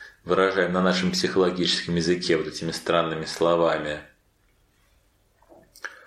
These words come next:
про, э, не хотеть от жизни или от себя что-то, а быть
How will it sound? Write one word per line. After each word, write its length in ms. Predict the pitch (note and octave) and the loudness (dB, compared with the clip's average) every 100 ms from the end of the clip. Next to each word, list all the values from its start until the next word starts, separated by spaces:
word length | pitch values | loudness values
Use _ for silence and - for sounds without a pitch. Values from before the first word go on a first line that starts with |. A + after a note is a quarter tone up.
| - - - _ - - _ _ - - | -20 -20 -20 _ -16 -16 _ _ -14 -2
про, 840 | G2 F#2 F2+ F2 F2 F2+ F2 F2 E2+ - - _ _ _ _ _ _ _ _ _ _ _ _ _ | 2 6 6 6 6 4 2 2 -2 -10 -18 _ _ _ _ _ _ _ _ _ _ _ _ _
э, 440 | E2 D#2+ E2+ E2+ E2 - - _ _ _ _ _ _ _ _ _ _ _ _ _ _ _ _ _ - | -8 -4 -2 -2 -4 -10 -20 _ _ _ _ _ _ _ _ _ _ _ _ _ _ _ _ _ 0
не 440 | G#2 G2+ G2+ F#2+ | 4 4 6 4
хотеть 680 | - F#2+ - - D#3+ D#3+ - - _ - | 4 0 0 4 4 2 -6 -16 _ -4
от 180 | F#2+ F2 | -2 2
жизни 640 | G2+ G2+ F#2 F2 E2 D#2+ | 2 2 0 -2 0 0
или 260 | - F2+ E2+ | 0 2 2
от 140 | E2 | 2
себя 360 | - F#2+ F2+ E2+ | 0 0 2 2
что-то, 760 | - - F2+ D#2+ D#2+ D#2 - _ _ _ _ _ _ _ - | -2 0 2 2 0 -4 -8 _ _ _ _ _ _ _ -4
а 720 | E2+ E2+ F2 E2+ E2+ E2 - _ _ _ _ _ _ _ _ _ - | 2 4 6 4 2 -2 -14 _ _ _ _ _ _ _ _ _ 0
быть 460 | F#2+ F2+ F#2 - | 2 2 -2 -6